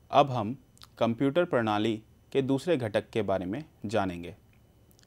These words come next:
जो कि सॉफ्टवेयर है। सॉफ्टवेयर जो कंप्यूटर को बताता है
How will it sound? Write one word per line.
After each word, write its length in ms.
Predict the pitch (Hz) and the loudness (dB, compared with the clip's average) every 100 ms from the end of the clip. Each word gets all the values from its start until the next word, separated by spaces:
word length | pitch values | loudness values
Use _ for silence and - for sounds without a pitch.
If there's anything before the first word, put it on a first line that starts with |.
| 107 | -4
जो 180 | 104 | -2
कि 220 | 95 160 220 - _ - | 0 0 -2 -8 _ -10
सॉफ्टवेयर 560 | - 123 - 110 92 | 2 2 2 0 0
है। 160 | 92 85 - - - - _ - | -2 -14 -20 -20 -20 -20 _ -16
सॉफ्टवेयर 640 | - 185 208 - 131 104 - _ _ - - | 4 6 6 4 4 4 -2 _ _ -20 -8
जो 160 | 120 165 | 0 2
कंप्यूटर 480 | 160 135 156 156 190 | 6 4 6 4 6
को 140 | 190 | 4
बताता 540 | 131 110 110 110 165 160 | 4 4 6 6 8 6
है 280 | 107 82 | 4 -6